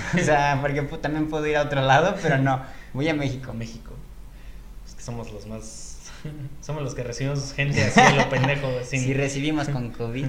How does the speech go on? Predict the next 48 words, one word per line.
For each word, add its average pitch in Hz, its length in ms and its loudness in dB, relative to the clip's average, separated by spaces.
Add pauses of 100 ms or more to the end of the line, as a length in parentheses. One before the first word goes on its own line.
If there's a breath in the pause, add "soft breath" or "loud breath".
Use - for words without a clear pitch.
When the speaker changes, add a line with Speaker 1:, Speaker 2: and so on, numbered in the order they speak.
Speaker 2:
<laughs> - 120 -12
si - 80 -12
Speaker 1:
que 131 100 -4
no 127 80 -2
Speaker 2:
recibimos 139 380 0
con 131 100 0
Speaker 1:
recibamos. 123 80 -4 (100)
Speaker 2:
covid, 147 220 -2
que 139 80 -6
no 131 100 -4
recibamos 123 320 -6
con 113 180 -10
otra 113 200 -10
cosa. 113 280 -10
Speaker 1:
<laughs> - 800 -4
Speaker 2:
No, 135 140 -6
y, 123 260 -4
y 143 80 0
es 143 80 4
bien 151 160 -2
fácil 147 240 4
entrar 123 280 2
a 127 40 4
México, 117 360 -2
amiguitos, 104 420 -8
así - 160 -12
que - 160 -14 (1300)
ustedes 135 300 -2
entren, 120 260 -4
no 107 80 -6
hay 110 60 -8
pedo. 110 200 -10 (540 loud breath)
Este, 120 680 -4 (1040)
pero 139 180 2
siento 180 260 -2
yo 185 180 2
que 185 80 0
es 180 120 0
más 180 180 -2
que 185 80 -4
nada 175 180 -2
esa 165 220 -2
parte 160 280 -2
de 143 160 -2
decir, 131 300 -4
ah, 180 100 0
mira, 135 300 -4
le, 117 200 -10